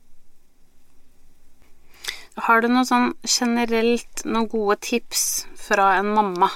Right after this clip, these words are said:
til meg, eh, og til Samantha, som,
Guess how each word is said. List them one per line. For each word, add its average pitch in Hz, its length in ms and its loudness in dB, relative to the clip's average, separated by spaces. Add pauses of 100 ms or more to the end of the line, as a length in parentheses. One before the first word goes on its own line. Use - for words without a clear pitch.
(760)
til 202 180 -2
meg, 190 600 2
eh, 185 640 -2 (160)
og 175 540 0 (1200)
til 202 160 -6
Samantha, 180 840 0
som, 190 440 -4